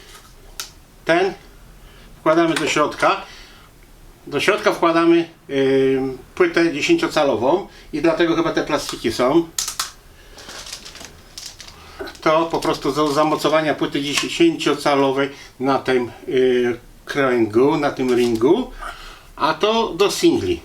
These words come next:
zamocowanie singli. Czyli myjka, której można myć, e, longplaye, maxi single, dziesięciocalówki i siedmiocalowe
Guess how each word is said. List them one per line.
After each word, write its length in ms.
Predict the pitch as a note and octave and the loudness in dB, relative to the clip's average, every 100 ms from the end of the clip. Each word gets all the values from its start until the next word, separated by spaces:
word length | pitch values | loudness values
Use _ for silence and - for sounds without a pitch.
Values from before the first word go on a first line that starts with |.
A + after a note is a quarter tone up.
| - | -6
zamocowanie 720 | D3 D#3+ E3 E3+ F3 F3 D3 | -2 0 0 2 4 4 4
singli. 400 | F3 D3 A#2+ A2 - - - - - - - - - - - - - - - - - - - - | 2 0 0 -4 -8 -20 -20 -20 -20 -20 -20 -20 -20 -20 -20 -20 -14 -10 -8 -8 -14 -20 -20 -14
Czyli 240 | - D#3+ E3 - - - - | -6 -4 -4 -8 -12 -12 -2
myjka, 380 | F3+ A3+ G#3 G3 | 0 2 0 -2
której 540 | - F#3 F3 F3 E3+ | 2 4 4 6 6
można 420 | E3 E3+ D3+ E3 | 4 2 2 0
myć, 340 | E3 D3+ - - - - - - - - - | 2 0 -4 -14 -18 -18 -18 -20 -20 -20 -8
e, 500 | C3+ C#3 C#3 C#3+ D3+ - | 0 2 2 2 -2 -4
longplaye, 560 | - A3+ A3 A3+ A3+ A3+ - - - - - - | 0 0 0 0 0 0 -4 -14 -20 -20 -10 0
maxi 300 | F#3 F#3 G3 | 0 0 -2
single, 400 | G#3+ G#3 A3+ A3+ - - - | 0 2 0 -2 -12 -18 -10
dziesięciocalówki 1040 | D#3+ E3 F#3 G#3+ F#3 G3 G3+ G3 - G#3 - - - | -4 0 0 2 2 2 2 0 -2 -4 -4 -18 -2
i 220 | F3 F3+ - | 0 0 -2
siedmiocalowe 800 | - F3+ F3+ E3+ E3+ D#3 D#3 | 0 2 2 2 2 2 0